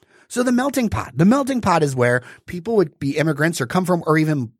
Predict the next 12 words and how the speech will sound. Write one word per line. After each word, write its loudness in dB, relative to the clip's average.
black -4
or -4
wherever. 0
They 0
would -4
come -2
from 0
their 2
own, 4
their 4
own 4
cultures, 0